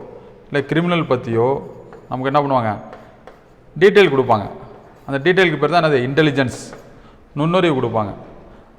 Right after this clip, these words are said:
அந்த நுண்ணறிவை வச்சு நம்ம என்ன பண்ணணும் அப்படின்னா, எம் ஓ செக் பண்ணணும், எம் ஓ கிளாசிஃபிகேஷன் பண்ணி, எம் ஓ செக் பண்ணி அக்யூஸ்ட் என்ன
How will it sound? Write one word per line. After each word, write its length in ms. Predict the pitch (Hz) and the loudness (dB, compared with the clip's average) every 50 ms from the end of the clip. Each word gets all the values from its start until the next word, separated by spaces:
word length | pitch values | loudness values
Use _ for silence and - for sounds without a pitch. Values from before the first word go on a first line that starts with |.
| 127 | 0
அந்த 140 | 156 185 196 180 160 | 0 0 0 0 0
நுண்ணறிவை 360 | 165 185 208 233 226 220 196 | 0 0 2 4 6 6 6
வச்சு 180 | 180 165 190 196 | 6 4 2 0
நம்ம 140 | 185 165 151 151 | 0 2 2 2
என்ன 100 | 165 175 165 151 | 2 2 2 2
பண்ணணும் 280 | 151 143 135 135 127 120 | 0 -2 -2 -2 -2 -2
அப்படின்னா, 360 | 113 110 117 113 110 113 120 123 127 131 127 - - - - - - - - - 127 127 | -2 -4 -6 -4 -2 0 0 2 0 0 -2 -6 -10 -16 -18 -20 -20 -18 -12 -6 -4 -2
எம் 120 | 139 165 185 | 0 0 0
ஓ 20 | 185 - | 0 0
செக் 180 | - 127 - - | 0 -2 -2 -4
பண்ணணும், 280 | 123 110 92 87 - - - - - 127 | -6 -6 -6 -8 -14 -16 -16 -12 -10 -8
எம் 100 | 131 151 | -6 -4
ஓ 40 | 147 139 | -2 0
கிளாசிஃபிகேஷன் 560 | 131 131 123 - 123 120 117 113 113 113 107 110 | 0 0 0 -2 -6 -6 -6 -6 -6 -8 -8 -6
பண்ணி, 220 | 110 107 110 117 117 117 117 | -6 -6 -6 -6 -6 -6 -6
எம் 100 | 123 135 | -6 -6
ஓ 40 | 135 - | -4 -6
செக் 180 | 127 117 - | -6 -8 -8
பண்ணி 220 | 113 110 110 120 131 135 - - - - - - - - - 120 | -8 -8 -6 -6 -8 -8 -10 -12 -16 -20 -20 -20 -14 -10 -10 -8
அக்யூஸ்ட் 300 | - - 165 156 165 143 | -4 -4 -4 -2 -2 0
என்ன 100 | 139 143 | 0 0